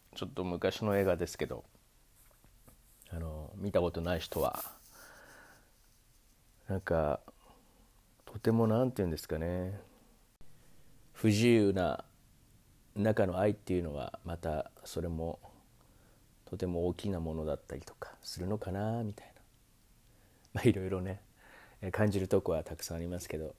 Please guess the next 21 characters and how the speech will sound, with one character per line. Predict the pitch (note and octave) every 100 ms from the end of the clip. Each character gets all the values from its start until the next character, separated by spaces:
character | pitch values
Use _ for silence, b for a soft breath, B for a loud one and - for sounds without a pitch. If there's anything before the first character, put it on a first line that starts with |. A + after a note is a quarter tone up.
| -
ぜ | - D#2+
ひ | F2
見 | F2+ F2
て | F2
み | E2+
て | E2+
く |
だ | D#2+
さ | - - E2
い。 | C2+ B1 G#1 - - - - - - - B B B B B B B _ - -
え | C3 C3+ C3+ C3+ C3 C3 C3 B2+ B B B
ー、 | -
さ | C3
て、 | G#2+
ま | A2+
だ | B2
ま | G2+ G2+
だ | E2
で | B1+
す | -
ね、 | C2+ A#1